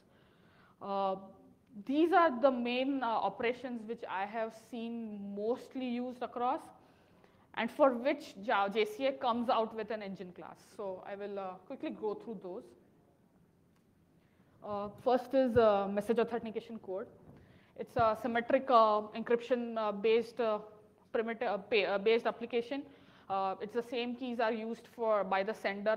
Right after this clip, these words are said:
and the receiver side. The sender side computes the uh, using the symmetric key, computes the mac, sends the mac and the actual data to the receiver. Receiver recomputes it with the, the same key. If the macs match, you have,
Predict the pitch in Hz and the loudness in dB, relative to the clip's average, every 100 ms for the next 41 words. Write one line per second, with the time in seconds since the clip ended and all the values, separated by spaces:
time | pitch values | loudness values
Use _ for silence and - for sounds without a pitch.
0 | - 202 214 220 208 202 208 - 226 226 | 0 -4 0 2 2 0 -4 -4 -2 -2
1 | 220 233 226 220 214 208 202 196 214 214 | 0 2 2 0 -6 -4 -2 0 0 0
2 | 214 214 214 190 226 226 220 - 240 220 | -4 -4 -8 -8 -8 -8 -8 -6 -4 -2
3 | 220 - - - - _ - - 185 180 | -4 -12 -20 -20 -20 _ -14 -4 -2 -2
4 | - - 226 226 247 226 233 220 214 220 | -4 2 4 4 2 2 4 4 0 -4
5 | 214 214 240 254 240 240 214 240 233 233 | -4 -2 -6 -6 -6 -6 -6 -4 -6 -4
6 | - 220 202 220 - - 214 233 220 240 | -6 -2 0 -2 -4 -4 -4 -2 -2 -2
7 | 220 202 214 - 202 220 208 202 233 226 | 0 -2 -2 -4 -4 0 -2 0 -4 0
8 | 202 196 220 220 240 220 220 220 240 220 | -2 -2 -6 -4 -4 -2 -2 -4 -6 -2
9 | 208 - 226 214 202 214 220 220 226 233 | -2 -2 -4 -4 -2 -6 -4 -4 -4 -6
10 | 233 240 214 208 190 220 214 214 196 - | -2 -2 -2 -4 -2 0 0 -2 -8 -4
11 | 220 226 226 247 254 254 220 190 208 196 | -4 -4 -6 -6 -6 -4 -6 -4 -2 0
12 | 202 - 208 220 - 208 214 202 | -2 -6 -8 -8 -10 -10 -6 -6